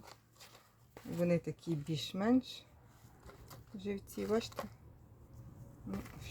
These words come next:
що це? Мабуть, я ось цю штучку ще обріжу.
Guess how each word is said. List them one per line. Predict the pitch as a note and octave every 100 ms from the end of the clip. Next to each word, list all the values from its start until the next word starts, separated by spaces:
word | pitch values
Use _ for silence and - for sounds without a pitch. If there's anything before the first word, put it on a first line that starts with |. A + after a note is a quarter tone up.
| -
що | G#3+ G#3 - -
це? | F#3 - - - - - - - - - - - - - - F#3
Мабуть, | F#3 F3+ F3+ F#3
я | F3
ось | - - - - F3 - - -
цю | F3+ -
штучку | - A#3 - - -
ще | - F3+ -
обріжу. | E3 D#3 D#3 - - -